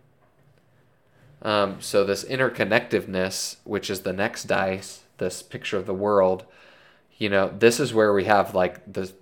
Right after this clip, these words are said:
the central tension. It's between this druid circle and this newly formed village, which I've just now decided is a newly formed village, right?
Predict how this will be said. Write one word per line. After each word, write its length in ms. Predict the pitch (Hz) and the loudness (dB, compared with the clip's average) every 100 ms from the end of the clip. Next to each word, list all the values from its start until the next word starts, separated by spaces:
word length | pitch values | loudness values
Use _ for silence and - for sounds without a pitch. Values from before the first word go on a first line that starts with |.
| - | -10
the 220 | - 92 - - - _ _ | -4 -4 -6 -20 -20 _ _
central 480 | - - 117 - 98 | -6 2 2 2 -4
tension. 600 | 92 123 101 - - 92 - _ - | -2 -4 -4 -4 -6 -10 -20 _ -6
It's 180 | 104 - | -4 -4
between 640 | - - - 104 101 101 98 - | -8 -8 -6 -6 -6 -8 -16 -16
this 180 | - 92 | -10 -10
druid 340 | - 98 110 117 | -6 -2 -2 -2
circle 520 | 139 127 143 147 - _ - | -4 -4 -4 -4 -10 _ -10
and 200 | - 92 | -8 -4
this 200 | 95 - | -6 -6
newly 460 | 98 101 101 101 | -6 -4 -2 -4
formed 520 | 98 101 95 95 95 - _ _ | -2 -2 -2 -4 -10 -16 _ _
village, 560 | 110 95 92 - - - _ _ _ _ _ _ _ _ _ _ | -6 -6 -6 -10 -16 -20 _ _ _ _ _ _ _ _ _ _
which 280 | - 98 92 | -4 -2 -2
I've 220 | - 95 90 | 0 0 0
just 200 | 95 - | -6 -4
now 160 | 90 | -4
decided 480 | 90 - 95 90 90 | -2 0 2 2 -2
is 160 | 92 95 | -6 -8
a 60 | |
newly 400 | 95 98 95 92 | -8 -6 -4 -4
formed 380 | 90 95 90 90 | -4 -8 -8 -10
village, 460 | 87 76 - - - | -12 -12 -12 -16 -8
right? 320 | 104 98 | -6 -6